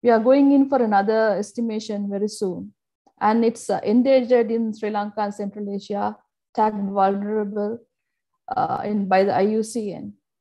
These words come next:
And they are all, including the leopard, are protected and affected or threatened by habitat fragmentation, the conflict,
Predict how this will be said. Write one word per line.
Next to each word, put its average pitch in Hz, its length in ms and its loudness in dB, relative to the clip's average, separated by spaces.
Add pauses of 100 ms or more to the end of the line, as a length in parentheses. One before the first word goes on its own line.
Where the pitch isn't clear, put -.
(280)
And 214 220 2
they 214 100 4
are 208 240 4
all, 240 500 2
including 254 500 0
the 220 80 -2
leopard, 190 420 -2 (140)
are 202 320 0 (240)
protected 294 580 -4 (440)
and 185 440 -2
affected 240 680 2
or 226 220 4
threatened 220 380 0
by 220 120 -2
habitat 202 420 -6
fragmentation, 196 840 -10 (420)
the 208 60 -10
conflict, 226 760 0